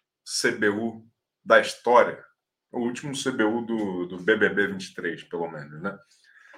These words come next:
Ó, daqui a pouquinho entra no ar aqui a Aline Ramos, num episódio muito especial do Chico Barney Urgente.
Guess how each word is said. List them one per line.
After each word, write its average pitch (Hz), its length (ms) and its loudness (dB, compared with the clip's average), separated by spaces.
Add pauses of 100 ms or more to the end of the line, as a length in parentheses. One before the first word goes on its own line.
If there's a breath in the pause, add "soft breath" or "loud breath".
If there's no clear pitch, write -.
(120 soft breath)
Ó, 120 400 8 (1300)
daqui 98 240 0
a 107 60 4
pouquinho 117 440 -6
entra 110 280 -2
no 101 160 -2
ar 95 160 4
aqui 92 260 -2
a 92 60 4
Aline 123 380 0
Ramos, 107 480 -4
num 107 140 -4
episódio 98 520 0
muito 151 360 -2
especial 117 720 4
do - 60 -10
Chico - 280 -18
Barney 90 400 0
Urgente. 85 580 -14